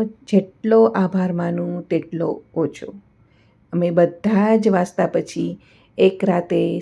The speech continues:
શાંતિથી બેઠા અને બધાનો અમે આભાર વ્યક્ત કર્યો.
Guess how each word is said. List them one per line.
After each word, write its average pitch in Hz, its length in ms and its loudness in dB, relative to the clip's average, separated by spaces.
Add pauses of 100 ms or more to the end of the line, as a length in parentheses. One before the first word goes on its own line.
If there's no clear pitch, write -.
શાંતિથી 226 680 0
બેઠા 220 460 0 (440)
અને 185 180 2
બધાનો 196 760 4 (320)
અમે 180 240 -2
આભાર 180 520 -2
વ્યક્ત 156 340 -2
કર્યો. - 420 -4